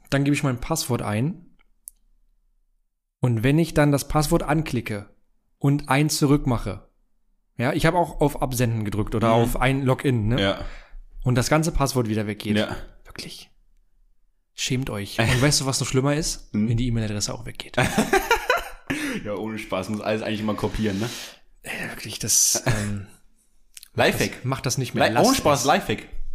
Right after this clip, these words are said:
Speaker 2: Wenn dein, deine E-Mail-Adresse nicht im System von deinem Laptop hinterlegt ist,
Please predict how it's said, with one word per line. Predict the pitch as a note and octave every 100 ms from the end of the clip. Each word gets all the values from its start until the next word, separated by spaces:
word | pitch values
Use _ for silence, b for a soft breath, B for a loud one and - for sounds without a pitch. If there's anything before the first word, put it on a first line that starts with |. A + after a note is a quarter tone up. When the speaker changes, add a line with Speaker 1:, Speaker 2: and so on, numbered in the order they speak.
| - -
Speaker 2:
Wenn | B2 D#3+
dein, | D3+ D3 C3+ B2 A#2+ A#2
deine | B2+
E-Mail-Adresse | C3+ E3+ F3 D3+ B2+ D3 C#3
nicht | D3+
im | D3+
System | B2+ B2 C#3+ D#3
von | C#3+
deinem | B2 A#2+ A#2
Laptop | A#2+ C3+ - C#3+ - - _ _ _ _ _ _ _ _ _ _
hinterlegt | C3 C3 C3+ D#3
ist, | E3 E3+ - -